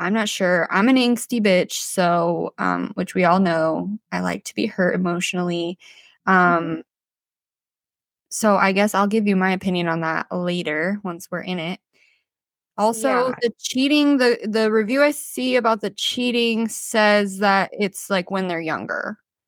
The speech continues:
Speaker 1: So I
Speaker 2: Yeah.
Speaker 1: think, and I think that that's part of what, like, drives them apart. So I think that's also gonna play into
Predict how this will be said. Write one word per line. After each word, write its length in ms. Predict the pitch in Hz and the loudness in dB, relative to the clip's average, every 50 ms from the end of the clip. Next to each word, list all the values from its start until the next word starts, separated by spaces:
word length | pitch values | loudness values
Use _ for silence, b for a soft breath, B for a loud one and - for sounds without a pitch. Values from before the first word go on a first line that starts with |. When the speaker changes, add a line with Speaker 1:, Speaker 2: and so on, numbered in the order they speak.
| _ _ _ _ _ _ _ _ _ | _ _ _ _ _ _ _ _ _
Speaker 1:
So 180 | - - 226 208 | -4 0 2 4
I 120 | 196 196 | 4 4
Speaker 2:
Yeah. 100 | 208 - | 4 2
Speaker 1:
think, 220 | 262 247 247 240 - _ _ _ _ - | 2 2 0 -2 -2 _ _ _ _ -2
and 120 | 214 208 | 2 4
I 80 | 208 208 | 4 4
think 240 | 208 - 233 226 220 | 4 4 4 4 4
that 120 | 226 202 | 2 2
that's 220 | 196 208 190 190 - | 4 2 2 2 0
part 240 | - - 196 190 190 | 0 0 2 2 2
of 100 | 190 185 | 2 2
what, 200 | 190 185 - 170 | 0 0 0 0
like, 180 | 170 170 180 | 0 -2 -2
drives 320 | - 175 175 175 175 175 - | -2 0 0 0 0 -2 -2
them 140 | 190 180 | -2 -2
apart. 640 | 170 170 - - - 180 170 170 190 233 254 254 - _ _ _ _ _ _ _ _ _ | -2 -4 -8 -6 -4 -2 0 2 0 0 -2 -4 -8 _ _ _ _ _ _ _ _ _
So 800 | - - - - 226 214 202 202 196 196 190 185 185 180 - - - _ _ | -16 -14 -2 2 4 4 6 6 6 4 4 4 2 2 0 -4 -8 _ _
I 140 | - 196 196 | -2 -2 0
think 220 | 190 220 208 196 | 2 2 2 2
that's 160 | 196 196 185 190 | 2 2 2 2
also 280 | 180 185 185 - 202 | 2 2 2 0 0
gonna 160 | 185 185 185 | 0 0 0
play 380 | 180 - 202 190 180 175 165 - | 0 0 0 2 2 2 0 0
into 1040 | - 185 180 185 185 - - - - 202 185 185 175 175 175 170 170 170 170 - | 0 2 2 2 2 0 -2 -4 -2 0 2 2 2 2 2 0 0 -2 -4 -4